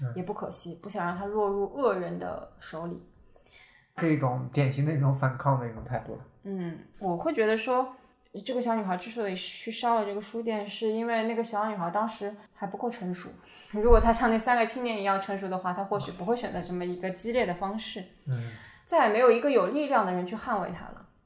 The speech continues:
Speaker 1: 嗯。
Speaker 2: 于是当支持开这个书店的人只有一个小女孩的时候，他就只能采取自己认为是对的捍卫的方式去捍卫它。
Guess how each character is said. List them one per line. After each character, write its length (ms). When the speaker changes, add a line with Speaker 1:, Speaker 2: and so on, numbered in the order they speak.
Speaker 1:
嗯。 300
Speaker 2:
于 160
是 160
当 480
支 280
持 280
开 280
这 120
个 100
书 240
店 180
的 80
人 280
只 200
有 180
一 100
个 100
小 340
女 140
孩 240
的 100
时 220
候， 260
他 160
就 140
只 180
能 200
采 260
取 200
自 280
己 160
认 280
为 240
是 220
对 260
的 100
捍 280
卫 40
的 100
方 240
式 280
去 120
捍 280
卫 100
它。 240